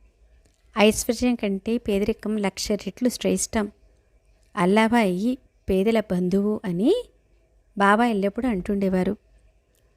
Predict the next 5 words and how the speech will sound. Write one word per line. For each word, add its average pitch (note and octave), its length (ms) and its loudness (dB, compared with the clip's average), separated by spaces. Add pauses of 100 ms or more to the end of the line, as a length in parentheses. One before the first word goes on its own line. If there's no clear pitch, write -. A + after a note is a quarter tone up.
(640)
గంగాగిరికి F4 680 6
కూడా A#3 380 0
ఇలాంటి G#3+ 380 -2
స్థితికి A3+ 420 -4
లోనయ్యాడు. F#3+ 600 0